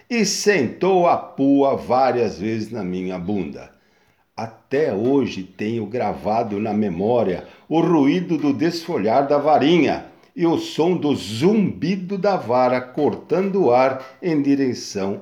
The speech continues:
ao meu bumbum. Foram dias de recuperação dos vergões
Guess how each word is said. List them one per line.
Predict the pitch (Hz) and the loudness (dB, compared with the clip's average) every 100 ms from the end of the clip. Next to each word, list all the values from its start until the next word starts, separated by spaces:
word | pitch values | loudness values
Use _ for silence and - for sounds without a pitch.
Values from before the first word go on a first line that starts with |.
| - | -4
ao | 135 | -2
meu | 92 87 92 | -2 -4 -4
bumbum. | 90 110 92 95 85 69 - _ - _ _ _ _ | -2 0 0 -2 -4 -8 -20 _ -20 _ _ _ _
Foram | - 208 208 185 113 107 | -8 0 4 4 2 0
dias | 151 170 156 113 | 0 2 2 2
de | 135 | 0
recuperação | 117 139 156 156 131 147 139 131 - - 120 135 | 0 -2 -2 -4 -2 2 4 2 0 -2 -2 -2
dos | 131 117 | -2 -2
vergões | 156 156 104 123 131 - - - | -2 -2 0 2 2 0 -8 -16